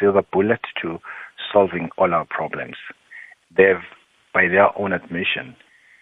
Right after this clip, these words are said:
uh, mentioned that, uh, they need everybody on board to play their part.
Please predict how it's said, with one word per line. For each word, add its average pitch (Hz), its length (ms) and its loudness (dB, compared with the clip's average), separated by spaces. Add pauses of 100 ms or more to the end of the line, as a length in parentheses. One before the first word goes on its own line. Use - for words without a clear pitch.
uh, 170 240 0
mentioned 185 540 -4
that, 82 280 -2
uh, 82 200 -4 (200)
they 98 220 4
need 82 460 -8 (320)
everybody 80 520 -2
on 76 280 -12
board - 340 -2
to - 60 -8 (140)
play 87 240 -2
their 78 200 -4
part. - 380 -2